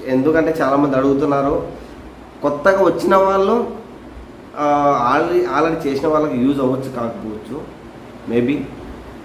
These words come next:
ఎందుకంటే వాళ్ళకి already ఎక్స్పీరియన్స్ ఉంటుంది. కొత్తగా వచ్చిన వాళ్ళకి, కొత్తగా రావాలనుకున్న వాళ్ళకైతే ఒక నే-, ఒక ఆలోచనతో,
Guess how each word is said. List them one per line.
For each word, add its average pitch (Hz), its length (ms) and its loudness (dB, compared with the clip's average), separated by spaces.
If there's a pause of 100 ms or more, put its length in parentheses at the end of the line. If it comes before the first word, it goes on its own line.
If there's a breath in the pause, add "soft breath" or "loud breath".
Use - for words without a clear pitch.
ఎందుకంటే 143 220 4
వాళ్ళకి 127 260 4
already 135 240 0
ఎక్స్పీరియన్స్ 135 400 -2
ఉంటుంది. 113 360 -2
కొత్తగా 175 440 -2
వచ్చిన 160 400 2
వాళ్ళకి, 151 420 2
కొత్తగా 175 300 -2
రావాలనుకున్న 165 720 4
వాళ్ళకైతే 131 840 -2 (480 loud breath)
ఒక 147 140 -4
నే-, 147 240 6
ఒక 135 180 0
ఆలోచనతో, 151 720 2